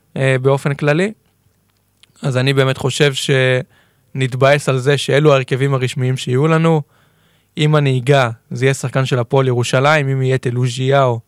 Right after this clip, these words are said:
אה, כמו שחברנו אמר בעבר, או אלוז'יהו. אה, אז כן,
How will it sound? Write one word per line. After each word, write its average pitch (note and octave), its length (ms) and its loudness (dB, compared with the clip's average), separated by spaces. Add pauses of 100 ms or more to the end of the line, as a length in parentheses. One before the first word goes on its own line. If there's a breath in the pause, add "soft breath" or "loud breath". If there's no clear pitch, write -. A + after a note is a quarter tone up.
(800 soft breath)
אה, A#2+ 380 0
כמו C3+ 160 -2
שחברנו B2+ 720 0
אמר B2+ 260 0
בעבר, B2+ 580 2 (540)
או A#2 640 0 (320)
אלוז'יהו. B2+ 680 0 (1080 loud breath)
אה, B2 600 0 (140)
אז B2 360 -4 (1120)
כן, F3 160 2